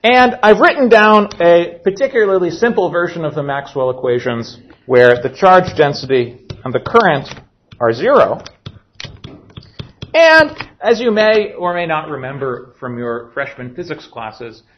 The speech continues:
there are some more complicated equations that would take into account the presence of electric charge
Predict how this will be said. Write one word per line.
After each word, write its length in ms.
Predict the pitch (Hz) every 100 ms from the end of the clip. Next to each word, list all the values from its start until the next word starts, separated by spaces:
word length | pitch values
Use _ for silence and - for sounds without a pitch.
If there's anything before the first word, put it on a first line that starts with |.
| -
there 120 | 277
are 60 | 359
some 280 | - 240
more 220 | 202 202 202
complicated 540 | 165 160 151 151 139
equations 560 | 127 135 127 131 127 127
that 120 | 120
would 160 | 120
take 220 | - 117 120
into 240 | 117 113
account 360 | 104 117 101 - _ _
the 80 | -
presence 600 | - 156 160 151 131 - _ _
of 400 | 117 117 117 110 -
electric 500 | 127 120 - 120 -
charge 380 | 113 95 90